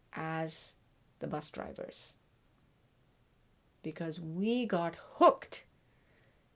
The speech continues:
into trying to control the passengers and trying to get rid of some and keep some and debate with others and analyze some others without realizing,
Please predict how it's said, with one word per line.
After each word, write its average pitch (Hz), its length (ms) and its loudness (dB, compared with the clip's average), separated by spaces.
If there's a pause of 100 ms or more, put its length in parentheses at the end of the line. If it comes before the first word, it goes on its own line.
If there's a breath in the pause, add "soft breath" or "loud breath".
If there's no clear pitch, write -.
(340)
into 208 480 2
trying 180 840 2
to 214 140 -6
control 185 920 4
the 170 120 -6
passengers 170 840 -2
and 160 120 -6
trying 175 140 -4
to 156 120 -4
get 156 100 -6
rid 202 160 4
of 196 120 4
some 170 320 -4
and 151 160 -10
keep 214 280 -2
some 165 380 -4
and 143 180 -6 (440 loud breath)
debate 202 400 10
with 190 160 2
others 151 560 0
and 143 240 -6
analyze 208 640 6
some 170 180 -2
others 151 560 -4 (1700 soft breath)
without 202 420 6
realizing, 180 760 2